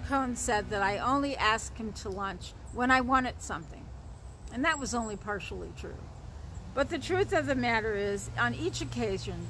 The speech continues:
Judge Cohn either gave me an answer to my problem or my dilemma, or he showed me a way to solve it myself. All of us should work to be the best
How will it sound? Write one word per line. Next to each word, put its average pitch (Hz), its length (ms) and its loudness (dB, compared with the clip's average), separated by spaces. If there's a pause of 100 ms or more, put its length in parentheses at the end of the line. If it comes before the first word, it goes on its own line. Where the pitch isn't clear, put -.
Judge 254 400 2
Cohn 196 400 -4 (260)
either 285 180 -2
gave 294 300 6
me 320 140 2
an 285 80 4
answer 269 400 0
to 240 180 -4
my 220 220 -2
problem 214 680 2 (120)
or 202 140 -2
my 208 160 4
dilemma, 185 560 -2 (280)
or 247 120 4
he 262 100 2
showed 294 320 6
me 294 140 4
a 262 80 6
way 202 400 0 (160)
to 208 160 0
solve 208 340 0
it 180 140 -6
myself. 175 500 -6 (1400)
All 330 240 8
of 302 140 0
us 262 100 0
should 233 240 -6
work 226 220 0
to 226 160 2
be 202 260 -2
the 196 140 -6
best 208 460 0